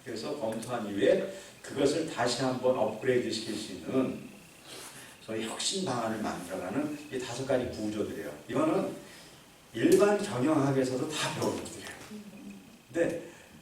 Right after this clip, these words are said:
그 경영학이라는 것이 아주 많은 사람들이 애써서 만든 좋은 어떤 그 시스템이에요. 하지만 경영학을 배운다고 해서 경영을 잘하는 건 아니에요.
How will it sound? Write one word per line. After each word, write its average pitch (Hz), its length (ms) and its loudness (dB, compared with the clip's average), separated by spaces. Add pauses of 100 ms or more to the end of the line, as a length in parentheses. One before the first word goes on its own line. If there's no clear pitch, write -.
그 180 180 4
경영학이라는 131 1120 4
것이 131 840 0 (400)
아주 - 460 2 (600)
많은 185 280 0
사람들이 160 380 2
애써서 - 460 -2
만든 123 300 0
좋은 123 540 4
어떤 131 220 -4
그 113 680 -2
시스템이에요. 180 880 -4 (380)
하지만 - 540 0 (260)
경영학을 180 640 8
배운다고 135 400 10
해서 123 160 4
경영을 131 800 2
잘하는 113 360 -2
건 135 100 4
아니에요. - 340 -4